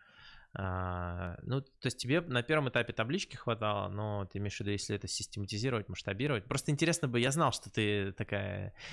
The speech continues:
с-, C R M-ку не ведешь сама, и мне интересно было как раз, а, у кого-то этот вопрос спросить и спросить, а как тогда? Ну, то есть, а как, как без этого? Ну, то есть как,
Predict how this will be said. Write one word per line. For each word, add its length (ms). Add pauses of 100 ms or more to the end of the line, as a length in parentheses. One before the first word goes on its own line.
(180)
с-, 340
C 220
R 80
M-ку 240
не 120
ведешь 320
сама, 440
и 100
мне 200
интересно 380
было 240
как 160
раз, 300
а, 260 (300)
у 80
кого-то 400
этот 160
вопрос 300
спросить 420
и 120
спросить, 420
а 60
как 260
тогда? 420
Ну, 140
то 80
есть, 240
а 240
как, 260
как 220
без 160
этого? 380
Ну, 140
то 80
есть 180
как, 220